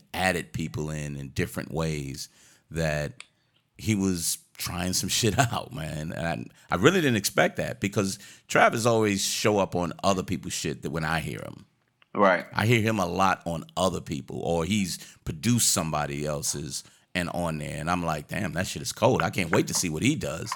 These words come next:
Speaker 1: So this was odd for me because I, I guess he can, he's like, "Since it's mine, I'm gonna do what the fuck I wanna do," you know?
Speaker 2: Mm-hmm.
Speaker 1: And, um, I respect him for that.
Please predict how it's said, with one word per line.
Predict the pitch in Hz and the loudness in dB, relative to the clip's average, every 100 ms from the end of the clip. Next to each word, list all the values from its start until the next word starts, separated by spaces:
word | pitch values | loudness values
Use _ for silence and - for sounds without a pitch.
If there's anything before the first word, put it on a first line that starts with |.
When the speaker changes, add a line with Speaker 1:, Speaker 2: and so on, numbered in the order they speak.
| - _ - - | -10 _ -20 -6
Speaker 1:
So | - 123 | -2 2
this | 175 185 | 4 4
was | 135 - | 2 2
odd | 98 349 - | 4 4 2
for | - | -4
me | 69 64 - | -6 -6 -8
because | 95 - 110 101 - - _ _ _ _ _ _ - | -8 0 2 2 0 -4 _ _ _ _ _ _ -12
I, | - | -8
I | 80 | 0
guess | 123 127 135 | 4 4 4
he | 123 | 2
can, | 123 107 95 90 - - _ - | 2 2 2 0 -6 -18 _ 0
he's | 120 113 | 4 4
like, | 104 - | 4 2
"Since | 117 107 | 0 2
it's | 95 104 | 2 2
mine, | 131 113 | 2 2
I'm | 113 | 2
gonna | 107 | 2
do | 95 | 0
what | 92 | -2
the | |
fuck | - 87 82 | -2 -4 -4
I | |
wanna | 78 82 85 | -2 -2 -2
do," | - - - - | -8 -14 -18 -14
you | 76 78 | -8 -4
know? | 78 101 120 - | -2 -2 -4 -6
Speaker 2:
Mm-hmm. | - 120 120 131 160 196 - - - | -4 0 0 2 2 0 -2 -12 -2
Speaker 1:
And, | 90 87 | 0 2
um, | 82 80 78 80 87 _ _ - - | 0 -2 -2 -6 -12 _ _ -14 -12
I | - | -8
respect | 73 - 76 214 | -8 -4 -4 -4
him | 277 | -6
for | - | -6
that. | - - - | -6 -6 -8